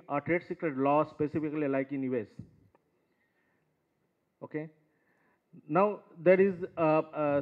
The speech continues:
some enforcing trade secret in India, no legislation governing trade secrets, protection by way of contracts mainly, recognition of legal rights in trade secrets by courts of law invoking the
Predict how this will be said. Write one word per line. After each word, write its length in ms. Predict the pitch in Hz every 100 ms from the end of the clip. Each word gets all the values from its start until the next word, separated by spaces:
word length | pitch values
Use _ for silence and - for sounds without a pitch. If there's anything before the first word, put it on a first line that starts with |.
| 139
some 180 | 190 190
enforcing 520 | 170 165 202 214 202
trade 260 | - 180 -
secret 280 | 180 190 175
in 140 | 170
India, 320 | 170 165 196
no 200 | 180 160
legislation 600 | 170 170 170 180 175 185
governing 400 | 160 143 156 160
trade 220 | 156 156 175
secrets, 340 | 165 170 190 - _ _ _ _
protection 480 | 151 185 190 208 190
by 220 | 165 165
way 260 | 139 165 180
of 160 | 160 -
contracts 480 | 139 135 156 202 - - -
mainly, 460 | 139 151 151 220 170 107 - _ _ _ _ _ _ _ _ _ -
recognition 640 | 147 208 202 214 208 214
of 160 | 190 160
legal 320 | 160 160 185
rights 340 | 170 185 196
in 140 | 180 170
trade 200 | 160 160
secrets 320 | 165 175 151
by 160 | 147 147
courts 340 | - 160 160
of 140 | 160 143
law 300 | 143 147 -
invoking 500 | 147 143 151 170 160
the 260 | 156 151